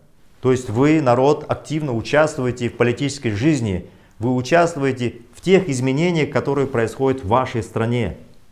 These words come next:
Это второе. Третье. В этих странах избирает акимов, областей, городов, районов.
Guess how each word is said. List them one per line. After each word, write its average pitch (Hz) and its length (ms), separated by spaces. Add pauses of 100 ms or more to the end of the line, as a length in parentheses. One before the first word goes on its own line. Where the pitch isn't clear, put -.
(140)
Это 123 560
второе. 98 460 (420)
Третье. 123 540 (480)
В 104 60
этих 135 200
странах 139 540 (260)
избирает 143 640
акимов, 127 480 (640)
областей, 151 680
городов, 143 560
районов. 135 500